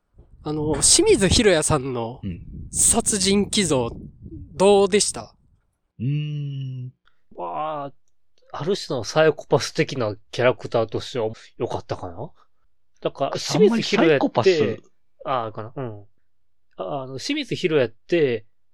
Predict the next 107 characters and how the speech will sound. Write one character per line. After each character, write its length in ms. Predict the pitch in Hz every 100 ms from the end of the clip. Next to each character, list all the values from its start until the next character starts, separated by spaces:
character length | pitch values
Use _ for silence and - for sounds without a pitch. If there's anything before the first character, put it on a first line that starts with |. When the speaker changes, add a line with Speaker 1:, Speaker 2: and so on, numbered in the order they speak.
| _ -
Speaker 3:
最 260 | - 285
近 200 | 320 254
真 240 | 151 120 165
面 100 | 170
目 0 |
な 60 |
役 220 | 127 -
も 80 | 127
や 40 | 120
る 180 | 113
け 120 | 110 113
ど、 120 | 147
一 140 | 254
時 300 | - 233 202
い 160 | - 240
じ 160 | 285
め 120 | 285 302
っ 80 |
子 140 | - 165
か 140 | -
い 40 | 196
じ 140 | 269
め 140 | 269
ら 120 | 247 233
れ 80 |
役、 300 | 233 214 180
両 220 | 135 240 277
方 200 | 277 233
や 60 |
っ 80 | 214
て 100 | 220
る 300 | 190 180 175 _ _ -
子 180 | - 156
や 80 | 113
っ 40 |
た 120 | 110
か 100 | -
ら 80 | 95
さ。 240 | - 92 - _ _ _ _ _
Speaker 2:
ま 140 | 113 98
あ、 20 |
Speaker 3:
あ 40 |
っ 20 | 160
ち、 20 |
Speaker 2:
そ 60 |
う 80 | 185
い 40 | 240
う 20 |
イ 20 |
メ 80 | 170
ー 40 |
ジ 60 | 151
あ 60 | -
り 100 | 139
ま 80 |
す 160 | - 95
ね。 200 | - -
Speaker 3:
だ 40 | 180
か 0 |
ら、 60 | 160
Speaker 2:
ど 40 |
っ 40 |
ち 60 | -
も 80 | -
あ 20 |
り 80 | 190
ま 40 |
す 40 | 147
ね。 60 | 123
Speaker 3:
そ 60 |
う 20 |
そ 60 | 131
う。 0 |
だ 80 | 175
か 0 |
ら、 360 | 151 127 113 104
う 40 |
ん、 40 |
そ 180 | 95 135
う。 60 | 143
だ 100 | 175
か 60 |
ら、 40 | 143
こ 160 | -
っ 80 | 226
ち 160 | - 254
の 160 | 240
極 340 | - 190 175 165
み 60 |
で 100 | 127
こ 240 | 117 - 156
う 60 |
い 40 | 147
う 20 |
キ 100 | 143
ャ 40 | 139
ラ 80 |
ク 60 | -
タ 120 | 127
ー 40 | 113
す 140 | 123
る 80 | 113
か 220 | - 98
っ 60 | -
て 100 | 98
い 80 |
う。 80 | -